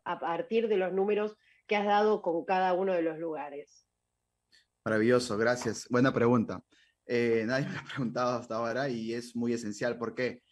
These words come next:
Speaker 2: Porque, eh, iniciamos en Perú seis, el tercer ojo, el hijo neutrón de la sanación. Seis representa sanar, justamente estamos en un año seis de integrar, de hacer comunidad, de unirnos de una frecuencia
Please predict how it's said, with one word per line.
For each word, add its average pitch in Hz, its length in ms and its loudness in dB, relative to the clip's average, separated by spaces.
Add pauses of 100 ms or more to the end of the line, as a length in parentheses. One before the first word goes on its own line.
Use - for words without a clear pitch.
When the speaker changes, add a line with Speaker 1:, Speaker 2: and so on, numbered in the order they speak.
(400)
Speaker 2:
Porque, 117 680 -2
eh, 110 200 -6
iniciamos 139 520 -2
en 135 120 -6
Perú 123 220 -4
seis, 110 540 -8 (120)
el 113 160 -6
tercer 117 320 0
ojo, 113 260 0
el 120 120 2
hijo 156 240 2
neutrón 131 680 -2 (220)
de 113 140 -4
la 110 120 -2
sanación. 101 760 -4
Seis 151 340 0
representa 127 800 -4 (200)
sanar, 147 540 2
justamente 135 380 -6
estamos 127 340 -6
en 117 80 -6
un 120 100 -4
año 120 180 0
seis 117 220 -4
de 113 80 -2
integrar, 110 460 0
de 110 60 -4
hacer 104 200 -10
comunidad, 107 580 -2 (220)
de 113 120 2
unirnos 123 460 2
de 104 100 -4
una 127 280 -2
frecuencia 139 640 -4